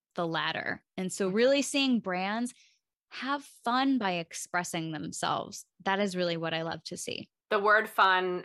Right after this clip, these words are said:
Speaker 2: uh, definitely pops in that sentence. And I, I feel it coming from you that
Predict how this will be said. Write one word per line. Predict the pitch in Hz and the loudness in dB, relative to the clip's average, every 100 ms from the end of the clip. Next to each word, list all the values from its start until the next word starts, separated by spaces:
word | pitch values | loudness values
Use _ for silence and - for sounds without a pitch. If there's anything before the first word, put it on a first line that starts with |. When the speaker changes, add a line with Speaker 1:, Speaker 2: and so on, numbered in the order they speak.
| - | -2
Speaker 2:
uh, | 175 175 165 - | 2 4 4 2
definitely | 170 180 - 196 180 185 | 0 0 0 -2 -2 -2
pops | - 175 131 - - | 2 4 4 2 -8
in | 190 | -4
that | 175 151 - | 0 0 -2
sentence. | 185 170 165 147 156 - | -6 -6 -6 -8 -6 -2
And | 180 | 2
I, | 175 170 - | 4 4 2
I | 180 | 0
feel | 175 262 226 220 | 0 0 2 4
it | 208 | 2
coming | - 240 208 202 202 | 0 0 0 0 -4
from | - 202 196 226 | 0 4 4 4
you | 240 240 240 240 | 2 4 6 6
that | 220 185 170 | 6 6 4